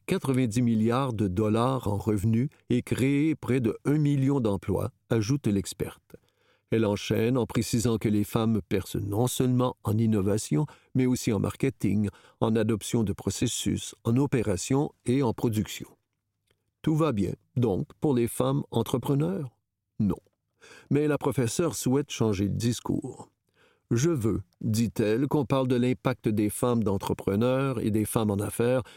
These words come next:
et non pas seulement d'obstacles et de barrières. » Tara Akavan,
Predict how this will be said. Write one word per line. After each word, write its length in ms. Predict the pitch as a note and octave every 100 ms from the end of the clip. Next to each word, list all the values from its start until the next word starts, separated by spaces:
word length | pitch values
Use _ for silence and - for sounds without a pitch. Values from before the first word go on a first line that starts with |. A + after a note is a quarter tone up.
| -
et 80 | C#3
non 160 | F3+
pas 100 | F#3
seulement 380 | F#3+ - C3 C#3+
d'obstacles 640 | B2 A2+ - - A#2+ -
et 40 | G2
de 120 | G#2+
barrières. » 800 | G2 G2 G#2 G2+ - G2 - - - _ _ _ _ _ _
Tara 480 | - B2 D3 F3+ - -
Akavan, 640 | A#2+ A#2 G#2+ G#2+ G2+ A2+